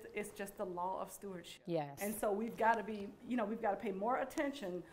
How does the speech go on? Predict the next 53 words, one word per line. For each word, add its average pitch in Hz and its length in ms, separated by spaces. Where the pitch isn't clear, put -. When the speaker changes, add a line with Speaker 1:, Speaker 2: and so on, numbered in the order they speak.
Speaker 1:
to 185 400
what 254 220
we're 247 140
doing, 175 540
what 214 160
we're 220 120
saying, 175 440
how 214 280
we're 233 140
spending, 175 540
how 208 300
we're 226 240
living. 175 480
And 311 180
we've 262 160
gotta 277 180
be 269 120
mindful 277 380
of, 226 40
like, 240 260
you 277 100
know, 277 100
what's 294 220
the, - 100
what's 320 180
the 370 100
desire 320 400
here? 262 160
Like, 220 200
do 277 80
I, 254 100
do 247 120
I 240 80
wanna 233 260
live 311 220
broke? 392 260
I 302 100
decided 254 520
very 320 320
early 277 360
in 226 220
life. 214 340
I - 80
mean, 240 160
I 277 60
had, 277 160
I've 196 180
been 269 160
rich 294 200
and 294 120
I've 202 140
been 170 120
poor. - 240